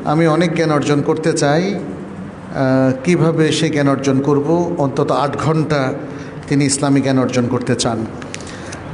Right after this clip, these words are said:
জ্ঞান অর্জনের জন্য, আহ, বিশেষ করে একজন মুসলিমের জন্য যা জানা জরুরি,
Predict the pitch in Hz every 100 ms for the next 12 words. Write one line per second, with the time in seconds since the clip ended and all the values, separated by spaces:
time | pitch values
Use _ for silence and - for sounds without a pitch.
0 | 113 160 185 202 202 196 196 196 190 185
1 | 185 185 190 190 - - - - - -
2 | - - - - - - 131 123 123 127
3 | 127 254 - - - - - 160 165 240
4 | 254 202 151 147 143 180 156 151 170 175
5 | 233 240 - 190 185 175 165 139 147 143
6 | 135 147 139 117 104